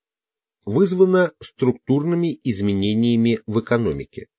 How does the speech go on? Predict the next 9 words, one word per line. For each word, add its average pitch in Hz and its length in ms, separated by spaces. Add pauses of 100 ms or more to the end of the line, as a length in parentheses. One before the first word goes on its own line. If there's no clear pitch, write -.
(1600)
Вследствие 101 760
научно-технического 101 1160
прогресса 101 800 (600)
одни 110 500
отрасли 95 600
отмирают, 156 720 (220)
а 117 140
другие 135 720
возникают. 113 720